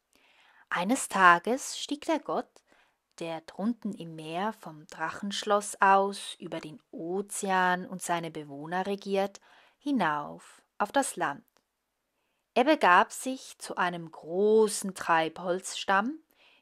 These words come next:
den die Wellen an den Strand geworfen hatten, und sprach: "Herr des Treibholzes, ich bin vom Drachenpalast gekommen,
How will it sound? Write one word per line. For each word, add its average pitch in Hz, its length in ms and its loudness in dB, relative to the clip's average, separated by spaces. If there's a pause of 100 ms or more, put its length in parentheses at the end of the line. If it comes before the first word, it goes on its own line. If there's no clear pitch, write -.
(140)
den 262 100 0
die 285 220 -2
Wellen 165 560 -4
an 196 80 -8
den 247 160 0
Strand - 560 -10
geworfen 165 600 -12
hatten, 170 480 -12 (560)
und 170 220 -10
sprach: - 720 -2 (840)
"Herr 208 640 8
des 262 280 6
Treibholzes, 220 1200 10 (640)
ich 294 240 -2
bin 349 220 10
vom 370 180 10
Drachenpalast 302 1080 12
gekommen, 180 760 2